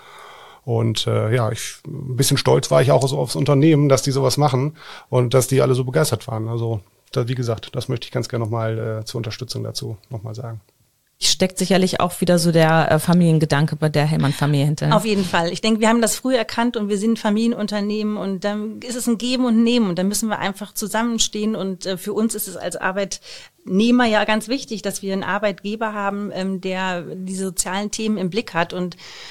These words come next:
Speaker 3: da sind wir, glaub ich, ziemlich weit vorne und versuchen immer wieder was irgendwie zu finden, wo wir unsere Kolleginnen unterstützen können, damit die einfach mit einem guten Gefühl, ähm,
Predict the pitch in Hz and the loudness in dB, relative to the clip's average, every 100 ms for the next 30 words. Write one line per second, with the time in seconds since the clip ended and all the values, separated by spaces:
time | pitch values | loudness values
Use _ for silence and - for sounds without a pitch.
0 | - 175 202 226 208 214 214 - 262 254 | -6 -2 2 2 2 2 0 -6 -4 -4
1 | - 202 - 214 220 233 220 196 196 208 | -2 -6 -4 -2 0 -2 -2 -6 -4 -4
2 | 208 226 226 226 214 214 202 190 202 - | -4 -4 -2 0 0 -2 -2 -2 -4 -6
3 | 196 196 190 202 - - 240 - 262 254 | -6 -6 -4 -8 -8 -4 -4 2 2 2
4 | 226 214 214 214 208 202 208 202 - - | 0 0 -2 -2 -2 -2 -2 -2 -4 -20
5 | - - 220 226 233 240 226 233 285 - | -10 0 2 4 2 2 0 -2 -4 -2
6 | 214 - 170 170 180 185 190 - 196 208 | -2 0 -2 0 -2 -4 -6 -4 -4 -4
7 | 185 202 214 240 269 247 226 - 233 233 | -6 -4 -4 -4 -4 -4 -4 -6 -4 -2
8 | 233 - 202 208 | -4 -4 -6 -6